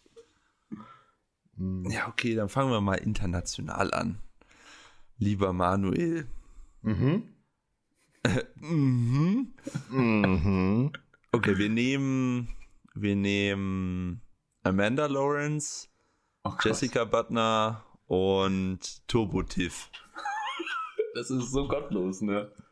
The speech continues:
Speaker 2: <laughs> Ja.
Speaker 1: Ähm,
Speaker 3: Ich find das so gottlos.
Speaker 1: naja.
Speaker 2: Ich find das mega witzig.
Speaker 3: Ja, ich weiß, dass
Speaker 1: Also
Speaker 3: das dein Humor ist.
Speaker 1: Jessica, Jessica Bittner,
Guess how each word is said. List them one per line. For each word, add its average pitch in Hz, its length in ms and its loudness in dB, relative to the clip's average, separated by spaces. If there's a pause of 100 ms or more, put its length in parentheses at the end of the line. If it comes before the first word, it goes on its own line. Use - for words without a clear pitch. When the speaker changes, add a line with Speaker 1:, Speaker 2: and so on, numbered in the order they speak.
(180)
Speaker 2:
<laughs> - 60 -16 (160)
Ja. 92 640 2
Speaker 1:
Ähm, - 120 2
Speaker 3:
Ich - 80 2
find 139 140 2
das 131 160 -2
so 147 160 0
gottlos. 98 240 0
Speaker 1:
naja. 87 360 4 (840)
Speaker 2:
Ich 110 160 0
find 113 180 0
das 101 140 0
mega 104 300 2
witzig. 101 320 -2
Speaker 3:
Ja, 104 100 0
ich 117 160 -4
weiß, 127 260 -2
dass 101 100 0
Speaker 1:
Also 92 200 2
Speaker 3:
das 98 160 2
dein 98 140 4
Humor 92 180 2
ist. 95 100 2
Speaker 1:
Jessica, 95 360 2 (880)
Jessica 113 600 0
Bittner, 110 680 -2